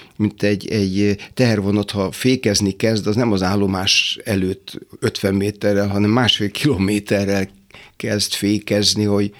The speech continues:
szépen beérjen. Úgyhogy ezért is van az, ha ha-, hazatérünk, hogy a Nemzeti Bank vezetői elmondják, hogy ők mindent megtettek, hiszen,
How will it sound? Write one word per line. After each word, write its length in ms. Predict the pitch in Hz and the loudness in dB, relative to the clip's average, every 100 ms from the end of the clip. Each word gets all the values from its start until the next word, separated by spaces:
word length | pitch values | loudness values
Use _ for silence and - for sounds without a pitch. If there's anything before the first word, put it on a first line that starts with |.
| - | -8
szépen 960 | - 123 107 - _ - - - 101 101 | -2 0 -2 -8 _ -12 -10 -2 0 2
beérjen. 580 | 123 110 90 87 92 104 | 2 2 0 -2 -2 -4
Úgyhogy 220 | 101 107 | 0 0
ezért 300 | 139 156 - | 2 2 2
is 140 | 113 | -2
van 140 | 110 104 | 0 0
az, 200 | 113 - - - - - - - | 0 -2 -8 -14 -14 -18 -20 -20
ha 120 | - 101 | -4 -2
ha-, 320 | 95 110 113 | 0 0 0
hazatérünk, 840 | 101 110 107 - 110 101 113 131 | 2 2 2 0 0 2 2 0
hogy 220 | - 104 | -2 0
a 60 | 98 | 2
Nemzeti 400 | 110 107 110 107 | 2 0 -2 -2
Bank 380 | 92 101 98 - - - - | -2 -2 -2 -6 -20 -20 -12
vezetői 720 | 104 110 98 104 - 104 104 | -2 0 2 0 0 0 2
elmondják, 760 | 98 110 110 101 98 98 101 - - | 2 2 2 2 2 0 -2 -8 -20
hogy 180 | _ 101 | _ -2
ők 140 | 98 - | -2 2
mindent 360 | 120 104 98 | 2 2 0
megtettek, 500 | 110 98 104 - 95 | -2 -2 -4 -4 -4
hiszen, 500 | - 98 - 92 90 | 0 -2 -2 -4 -4